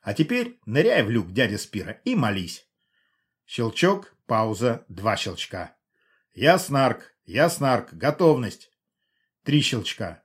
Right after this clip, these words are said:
Ви на месте. Два два, Змей. Три один, Гринго. Два один, Карл. Вот и всё. Комитет по организации встречи в сборе.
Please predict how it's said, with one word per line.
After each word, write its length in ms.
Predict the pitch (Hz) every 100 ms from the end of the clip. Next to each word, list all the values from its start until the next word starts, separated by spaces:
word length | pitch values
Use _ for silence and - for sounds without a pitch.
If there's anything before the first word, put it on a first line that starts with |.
| _
Ви 440 | 80 82 147 170 _
на 140 | 127
месте. 520 | 127 92 92 - - _ _ _ _ _
Два 380 | 82 110 170 156
два, 420 | 101 107 90 - _ _
Змей. 520 | 95 107 95 87 _ _ _ _ _ _ -
Три 200 | 165 196
один, 520 | 156 151 160 165 151 _ -
Гринго. 600 | 113 123 113 101 98 - _ _ _
Два 320 | 92 113 175 196
один, 460 | 160 156 175 175 _ _ _
Карл. 460 | - 123 113 92 - _ _ _ _
Вот 220 | 131 190
и 40 | 233
всё. 380 | - 135 127 - _ _ -
Комитет 440 | 127 139 208 214
по 80 | 165
организации 580 | 135 143 135 151 147 127
встречи 380 | - 151 185 226
в 80 |
сборе. 500 | 139 113 139 120 -